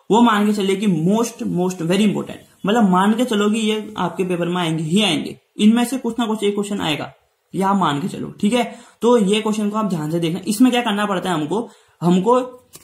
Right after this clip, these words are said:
इस वाले से L, ये होता है एलएचएस left, ये left hand की side है, देखो मेरा right है और left hand है, ये left hand है, ये left hand की side यानी कि L, एलएचएस यानी कि left hand साइड, ये है right hand की side तरफ, तो ये हो गया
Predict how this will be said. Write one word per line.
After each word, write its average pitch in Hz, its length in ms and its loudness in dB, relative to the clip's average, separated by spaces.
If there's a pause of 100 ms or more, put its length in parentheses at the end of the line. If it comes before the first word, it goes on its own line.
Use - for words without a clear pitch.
इस 247 220 2
वाले 185 300 2
से 180 140 -2 (360)
L, 190 160 2
ये 202 160 2
होता 208 200 0
है 185 180 0
एलएचएस 175 440 -2 (160)
left, 170 280 -2
ये 175 220 0
left 190 220 -2
hand 185 160 0
की 165 100 -2
side 160 200 -2
है, 160 80 -2
देखो 160 160 -2 (240)
मेरा 170 140 0
right 175 280 2
है 180 60 2
और 180 80 2
left 175 240 0
hand 180 220 2
है, 196 100 0 (320)
ये 202 60 4
left 196 260 0
hand 185 200 2
है, 190 80 0 (220)
ये 190 60 0
left 196 220 0
hand 196 220 2
की 196 60 0
side 190 220 0
यानी 185 180 0
कि 233 100 0 (260)
L, 214 220 2 (220)
एलएचएस 190 920 0 (140)
यानी 190 200 2
कि 226 80 4
left 196 280 0
hand 185 240 4
साइड, 143 360 -2 (280)
ये 226 80 4
है 269 300 0
right 170 240 2
hand 185 160 2
की 202 100 4
side 185 260 -2
तरफ, 240 300 0 (240)
तो 196 60 2
ये 202 60 6
हो 185 100 4
गया 196 140 2